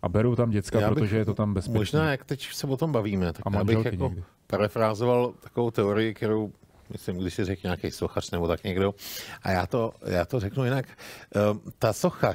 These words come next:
Speaker 2: tím chci říct, ta komunita,
Speaker 1: Hmm.
Speaker 2: tady už vždycky byla.
Speaker 1: Hmm.
Speaker 2: Jenom vy jste najednou dokázali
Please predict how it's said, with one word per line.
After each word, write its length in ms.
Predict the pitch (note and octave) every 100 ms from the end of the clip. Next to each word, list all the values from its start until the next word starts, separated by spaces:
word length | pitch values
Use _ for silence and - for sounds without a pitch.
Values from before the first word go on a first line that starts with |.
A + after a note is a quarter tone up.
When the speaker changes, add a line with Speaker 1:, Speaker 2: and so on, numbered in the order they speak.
| -
Speaker 2:
tím 180 | A2
chci 160 | G#2 B2+
říct, 240 | B2 B2
ta 160 | - A#2+
komunita, 600 | - C3 F#3 A2+ - E2 - -
Speaker 1:
Hmm. 200 | C3+ C3 C3+ _ _
Speaker 2:
tady 200 | - A2+
už 220 | B2+ - -
vždycky 520 | F#2+ C3 - - G3
byla. 400 | E3+ F#3 - G#2+ - -
Speaker 1:
Hmm. 160 | A2+ A2+ - _ _ -
Speaker 2:
Jenom 680 | G2 A2+ C#3 F3+ G3 G3 -
vy 140 | G2+ G#2+
jste 260 | - F3+
najednou 600 | F3 F3 F3 F#3+ F#3+ F#3 -
dokázali 800 | A#2 A#2+ - D3+ C#3 F3 F3+ F3+